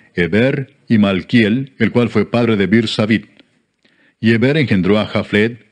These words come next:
Somer, Otam y Sua, hermana de ellos. Los hijos de Jaflet,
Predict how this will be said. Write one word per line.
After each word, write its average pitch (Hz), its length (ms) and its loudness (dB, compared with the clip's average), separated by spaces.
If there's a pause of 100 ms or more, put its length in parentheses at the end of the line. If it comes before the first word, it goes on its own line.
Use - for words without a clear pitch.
(120)
Somer, 104 720 -2 (220)
Otam 117 600 -2 (180)
y 113 140 0
Sua, 117 320 0
hermana 98 300 0
de 107 180 2
ellos. 117 380 -6 (600)
Los 92 240 -2
hijos 107 180 0
de 101 80 0
Jaflet, 113 540 -2